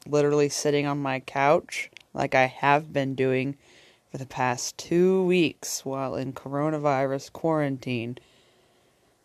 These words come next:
Um, personally, I think this whole thing is absolutely crazy. I think everything that is going on is completely, n-, like, nothing we've ever experienced before.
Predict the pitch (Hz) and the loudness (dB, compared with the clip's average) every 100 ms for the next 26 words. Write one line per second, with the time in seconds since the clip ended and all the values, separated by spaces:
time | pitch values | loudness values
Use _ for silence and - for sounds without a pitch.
0 | _ - 170 160 156 131 _ _ _ _ | _ 0 4 4 0 -6 _ _ _ _
1 | _ - - 214 214 - 151 139 131 127 | _ -16 4 6 6 2 -2 -2 -2 -2
2 | 127 - _ _ _ _ - 170 - 180 | -4 -8 _ _ _ _ 0 0 4 2
3 | 160 - - 165 156 - 170 165 - 170 | 2 -4 -12 -4 -4 0 0 0 0 2
4 | 165 165 165 _ - 160 147 - - 160 | 2 0 -4 _ -2 0 0 -4 2 6
5 | 175 - - 156 139 127 123 123 - - | 6 4 -4 -6 -8 -8 -8 -8 -12 -14
6 | 127 131 139 156 170 _ _ _ _ _ | -8 -8 -4 -4 -6 _ _ _ _ _
7 | _ _ _ _ _ _ - 175 - 190 | _ _ _ _ _ _ -2 0 2 2
8 | 185 - - 185 202 277 277 269 240 - | 2 -2 4 6 6 2 2 0 0 -2
9 | 190 190 180 - 156 165 185 - 165 - | 2 2 2 -2 0 0 0 -2 -4 -4
10 | 160 - 165 156 190 190 202 - _ _ | -8 -4 -6 -4 -4 -4 -6 -12 _ _
11 | _ _ _ _ _ _ _ - 175 175 | _ _ _ _ _ _ _ -6 0 2
12 | 175 160 160 175 170 190 185 180 170 170 | 4 4 4 2 2 2 0 2 4 2
13 | 156 - - 165 196 233 247 - 247 - | 0 -6 -4 0 0 0 -2 -4 -6 2
14 | 269 269 269 | 4 6 6